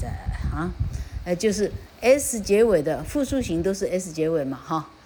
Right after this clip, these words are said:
只有像children、ox这样的字例外嘛，哈。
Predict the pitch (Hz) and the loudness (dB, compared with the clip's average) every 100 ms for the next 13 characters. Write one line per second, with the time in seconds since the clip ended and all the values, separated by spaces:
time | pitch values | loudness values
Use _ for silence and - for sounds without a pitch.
0 | - - - - 160 170 143 - 160 156 | -20 -20 -14 -4 0 2 0 -2 -2 -2
1 | 147 - 180 165 151 127 95 - 170 151 | -4 -2 0 0 -2 -4 -8 -8 -8 -6
2 | - - - 170 151 147 - 151 160 147 | -8 -10 -4 -2 0 -2 -4 -2 0 0
3 | 160 139 - 160 160 | 0 0 -4 -4 -6